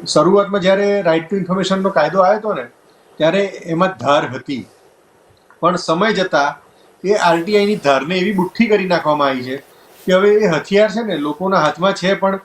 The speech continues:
કશું કરી શકે એવું નથી, બુઠ્ઠું હથિયાર છે. એટલે કોઈ એક નવા એવા કાયદાની જરૂર છે કે જે લોકોને હાથમાં એવો પાવર આપે, એવો હક આપે કે જેનાથી આવા ભ્રષ્ટાચાર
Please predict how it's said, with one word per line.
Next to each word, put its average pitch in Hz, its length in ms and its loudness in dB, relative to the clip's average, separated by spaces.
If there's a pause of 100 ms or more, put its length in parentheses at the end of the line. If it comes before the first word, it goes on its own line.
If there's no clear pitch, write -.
(280)
કશું 190 200 -4
કરી 180 200 2
શકે 190 220 -4
એવું 202 140 2
નથી, 175 160 2
બુઠ્ઠું 156 440 2
હથિયાર 117 300 -2
છે. 110 80 -16 (480)
એટલે 208 180 4
કોઈ 302 180 2
એક 226 240 2 (180)
નવા 165 360 2
એવા 202 240 2
કાયદાની 202 480 -6
જરૂર 180 320 -4
છે 202 140 -4
કે 214 100 -8
જે 240 120 0
લોકોને 208 400 0
હાથમાં 160 640 0 (460)
એવો 233 140 2
પાવર 208 420 2
આપે, 160 260 -4 (360)
એવો 202 160 -6
હક 170 320 -2
આપે 202 260 -2
કે 240 100 -6
જેનાથી 190 440 -6
આવા 196 140 2
ભ્રષ્ટાચાર 196 640 -4